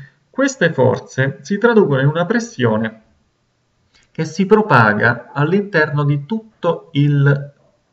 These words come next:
liquido. Quindi sulla superficie del liquido in prossimità della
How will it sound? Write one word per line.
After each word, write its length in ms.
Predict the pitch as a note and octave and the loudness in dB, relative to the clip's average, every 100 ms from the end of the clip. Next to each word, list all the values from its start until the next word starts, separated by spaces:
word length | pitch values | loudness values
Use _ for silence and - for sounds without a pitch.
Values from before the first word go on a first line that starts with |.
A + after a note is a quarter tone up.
| _ _ _ _ - | _ _ _ _ -2
liquido. 840 | C#3 D3 C#3 G#2+ G2 G#2 G#2 - _ _ _ _ _ _ _ | 2 4 2 0 -2 -2 -2 -10 _ _ _ _ _ _ _
Quindi 680 | - A#3 D3+ A#2 B2+ F#3+ - _ _ _ _ _ _ _ _ _ _ _ _ _ _ _ _ _ _ - | -4 -2 -2 0 0 -2 -8 _ _ _ _ _ _ _ _ _ _ _ _ _ _ _ _ _ _ -20
sulla 420 | - B3 A3+ D3 | -6 -2 0 -2
superficie 1300 | - G3+ G#3 D#3 - - E3 C#3+ - A2+ - - _ _ _ | 0 0 2 0 -2 -8 -6 -6 -4 -4 -4 -12 _ _ _
del 280 | - B2 B2 | -4 0 0
liquido 760 | B2+ D#3 C#3+ A2+ G#2 G#2+ G#2+ - | 0 -4 -4 -6 -2 -2 -2 -8
in 160 | C3 - | -10 -4
prossimità 640 | C3+ C3+ C3+ B2+ C#3+ E3+ | -4 -4 -6 -6 -4 -4
della 640 | B2 C3 C3+ A#2+ A2 - | -2 -2 0 -2 -4 -6